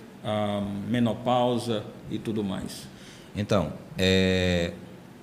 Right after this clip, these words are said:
Speaker 2: ela tá falando de uma das raízes da, da
Speaker 1: Depressão.
Speaker 2: depressão.
Speaker 1: Então, quais seriam as possíveis raízes
Speaker 2: Da
Speaker 1: da
Speaker 2: depressão.
Speaker 1: depressão?
Speaker 2: E eu, e eu tô pensando aqui no sentido, acho que a pergunta da Maia tá muito relacionada a essa questão de, de pecado.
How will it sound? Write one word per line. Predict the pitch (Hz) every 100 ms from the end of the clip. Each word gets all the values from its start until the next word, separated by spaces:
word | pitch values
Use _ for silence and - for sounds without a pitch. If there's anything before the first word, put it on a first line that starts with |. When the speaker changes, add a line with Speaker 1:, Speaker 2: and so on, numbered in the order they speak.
| - - - - 95 95
Speaker 2:
ela | 90 113
tá | 131
falando | - 120 123
de | 120
uma | 127
das | 123 110
raízes | 120 110 113 123 120
da, | 104 101 131
da | 143 - - - 113
Speaker 1:
Depressão. | 117 - - 131
Speaker 2:
depressão. | 110 123 131
Speaker 1:
Então, | 139
quais | 156 160
seriam | 156 139
as | 147
possíveis | - 131 - 143 139
raízes | 139 123 117 120 147 - - - -
Speaker 2:
Da | 92
Speaker 1:
da | 90
Speaker 2:
depressão. | 90 117 107 110 85
Speaker 1:
depressão? | 78 - - -
Speaker 2:
E | 98
eu, | 110 127
e | 113
eu | 113
tô | 127
pensando | 135 127 123 117
aqui | 107
no | 117 117
sentido, | - 117 110 117 135 117 90
acho | 98
que | 98
a |
pergunta | 101 98 98
da | 95
Maia | 95 98
tá | 95
muito | 101 104
relacionada | 101 101 101 98
a |
essa | 101 104
questão | 101 98 - 98 101
de, | 95 101 98 92 85 - -
de | 90
pecado. | 113 110 80